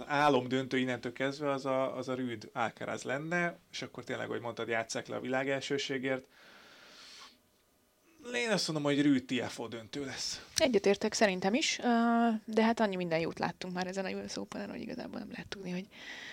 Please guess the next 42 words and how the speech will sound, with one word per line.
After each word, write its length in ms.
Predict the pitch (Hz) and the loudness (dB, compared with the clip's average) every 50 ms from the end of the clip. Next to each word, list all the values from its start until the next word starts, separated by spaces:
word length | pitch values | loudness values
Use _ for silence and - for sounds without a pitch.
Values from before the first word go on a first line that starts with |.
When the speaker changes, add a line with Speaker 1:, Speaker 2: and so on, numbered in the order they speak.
| - - | -14 -12
Speaker 2:
hogy 140 | - 170 - | -12 -10 -8
ki 100 | - - 185 | -6 -4 -4
mit 100 | 180 170 | -4 -2
Speaker 1:
Úgyhogy 160 | 165 175 170 | 0 0 0
Speaker 2:
vesz 100 | 143 156 | 4 6
elő. 80 | 190 185 190 | 6 6 8
Speaker 1:
mindenki 440 | 196 202 208 196 156 131 123 127 127 | 8 6 6 4 0 -2 -2 -2 -2
most 260 | 127 123 120 - - | -4 -4 -6 -6 -4
menjen 320 | 131 127 123 123 123 120 | -6 -6 -4 -6 -6 -4
el, 120 | 123 127 123 | -2 -2 -2
amikor 280 | 123 123 120 - 131 | -2 -4 -4 -4 -4
hallgatja 760 | 123 127 127 123 123 120 - - - 135 127 123 120 123 123 120 | -2 -2 -2 -2 -2 -4 -8 -8 -6 -4 -4 -2 -2 -2 -4 -6
a 60 | 113 | -6
podcastet, 600 | - 139 135 131 - - 135 - - - - - | -4 -4 -6 -4 -4 -6 -8 -8 -8 -12 -12 -10
és 200 | 127 - - - | -10 -8 -8 -4
tegye 260 | - 135 123 120 120 | -2 -2 -2 -2 -4
meg 140 | 117 120 110 | -4 -6 -8
Khachanov 540 | - - 139 123 - - 127 120 120 117 - - 160 - - - | -6 -4 -4 -4 -2 -4 -6 -6 -6 -8 -10 -12 -12 -6 -2 -2
és 120 | - - | 0 0
Alcaraz 600 | 147 135 120 117 - 127 123 127 123 - - - - | 0 0 -2 -2 -2 -4 -4 -4 -4 -6 -8 -12 -8
Speaker 2:
<laughs> 60 | - | 0
Speaker 1:
párosítást. 1000 | - 147 135 - - 202 202 - - 220 - - - 277 277 - - - 453 - - - - - - - - - - - - - - - - - - - - - - - | 4 4 4 6 4 2 4 2 2 0 0 -2 2 4 4 4 4 2 -4 -4 -4 -4 -6 -6 -6 -6 -4 -2 -2 -2 -2 -4 -4 -6 -6 -6 -6 -8 -8 -10 -4 -2
Speaker 2:
Benne 240 | 233 190 156 - 170 | 2 4 6 6 6
van 120 | 175 170 | 6 4
az 100 | 165 151 | 4 2
is 120 | 143 - | 0 0
a 60 | 156 151 | 0 0
pakliban. 420 | - 156 - - 170 165 165 165 | 0 0 0 2 2 4 4 4
Na, 180 | 175 214 240 226 | 8 10 10 12
még 180 | 220 208 - | 12 12 10
a 60 | 185 | 12
végszó, 460 | 170 190 240 247 - - - 247 226 196 | 12 12 12 10 10 10 10 10 10 10
Swiatek 420 | - - - 214 214 196 202 190 - | 8 6 6 6 8 8 8 6 6
vagy 160 | 165 170 165 | 6 6 8
Jabeur 280 | 180 185 180 190 190 185 | 8 10 12 12 12 12
lesz 200 | 185 175 - - | 10 8 8 8
a 40 | |
U 140 | 185 180 175 | 8 8 8
S 80 | 170 - | 8 6
Open 280 | 175 170 - 180 170 | 4 2 2 2 2
bajnok? 360 | 165 165 165 160 156 156 - - - - - _ _ _ _ _ _ _ | 2 2 2 2 0 -4 -6 -10 -18 -20 -20 _ _ _ _ _ _ _
Speaker 1:
Swiatek. 400 | - - 131 127 - - - 131 | -8 -6 -4 -4 -4 -6 -10 -12